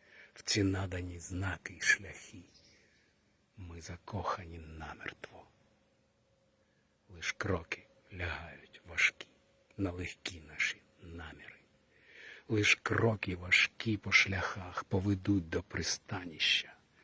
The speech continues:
Плеча чи щоки, якщо треба тобі, то підставлю ще. Хай змиють віки на віки, вогніки-, вогнекінні, мов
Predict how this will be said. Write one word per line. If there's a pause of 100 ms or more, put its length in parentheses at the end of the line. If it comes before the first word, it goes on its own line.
(460)
Плеча (220)
чи
щоки, (300)
якщо
треба
тобі, (340)
то
підставлю
ще. (1200)
Хай
змиють (320)
віки
на
віки, (600)
вогніки-,
вогнекінні,
мов